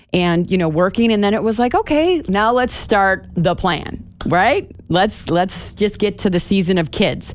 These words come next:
And that's where all my friends were too. They were all married. Everyone's in that, you know, season of kids, and everyone's starting to have babies, and it just wasn't happening for Rob and I. And so,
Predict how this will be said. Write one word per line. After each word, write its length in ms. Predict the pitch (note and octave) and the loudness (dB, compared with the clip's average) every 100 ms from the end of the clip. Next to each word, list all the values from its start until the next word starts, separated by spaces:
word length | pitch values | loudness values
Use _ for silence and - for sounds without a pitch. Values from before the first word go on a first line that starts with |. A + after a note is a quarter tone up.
| - - | -12 -4
And 120 | G#3+ | 0
that's 180 | C4+ A3+ | 0 2
where 140 | A3+ | 2
all 120 | F#3 | 4
my 140 | G3 G#3 | 2 0
friends 320 | F#3 F3 E3 | 0 0 0
were 160 | F3 F3 | -2 -2
too. 240 | F3 E3+ | 0 2
They 140 | E3 | 2
were 80 | D#3+ | 2
all 100 | E3 | 0
married. 460 | E3+ D3+ D#3+ E3 D#3 | 0 0 0 0 0
Everyone's 400 | C#3+ E3 E3+ D#3+ | 0 0 0 0
in 100 | D#3 | 0
that, 240 | D3+ C#3 | -2 -2
you 120 | - F3 | -2 -2
know, 140 | D#3+ | -2
season 500 | - - F3 D#3+ E3+ | -2 0 0 0 0
of 180 | D3 D3+ | -2 -2
kids, 460 | - D#3+ D#3+ D#3 - - | -2 0 0 -4 -12 -2
and 200 | G3 G3+ | 0 2
everyone's 460 | E3 F#3+ G#3+ A#3+ A#3 | 2 2 2 0 0
starting 260 | F#3 G3+ | -2 0
to 40 | A#3 | 0
have 140 | A#3 | 0
babies, 580 | G3+ F#3 F#3+ G3 G#3 F3+ - | 2 2 2 2 0 -2 -2
and 460 | E3 E3 E3 E3 | 0 2 2 2
it 80 | D#3 | 0
just 240 | - F#3+ G#3 | -2 0 2
wasn't 260 | A3 A3+ | 2 4
happening 520 | A3 B3+ G#3+ B2+ A#2 | 2 2 0 0 -2
for 180 | - E3 | 0 0
Rob 240 | C#3+ C3 D3 | 2 0 0
and 100 | C3 | -2
I. 240 | B2+ C3 - - - - - | -2 -6 -10 -20 -20 -18 -8
And 460 | - F#3 F#3 F3+ F3+ | -2 0 2 0 -2
so, 800 | - G3+ F#3 F3+ F3 F3+ E3+ | 0 2 2 4 2 2 -2